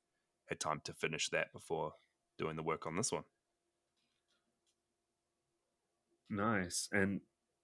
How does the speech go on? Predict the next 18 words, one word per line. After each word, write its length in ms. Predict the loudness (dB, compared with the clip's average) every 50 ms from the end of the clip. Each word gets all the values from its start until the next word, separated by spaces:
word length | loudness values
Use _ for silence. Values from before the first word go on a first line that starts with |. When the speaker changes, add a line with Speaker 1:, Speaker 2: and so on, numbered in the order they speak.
| _ _ _ _ _ _ _ 4
Speaker 2:
most 280 | 8 10 10 10 10
of 40 | 8
the 80 | 8 10
stuff 200 | 10 8 8 10
he 60 | 10
would 120 | 10 10
have 100 | 8 8
been 120 | 6 6 6
involved 360 | 8 8 8 6 6 6 2
in 80 | 2 2
would 120 | 2 2
be 140 | 2 2 0
near 560 | 2 4 4 6 8 8 8 8 6 2 -6 _ _ _ _ _ _ 0
the 160 | 0 2 6
end 240 | 8 8 8 10 8
of 80 | 8 6
this 220 | 6 2 4 4
movie. 340 | 4 4 4 4 0 0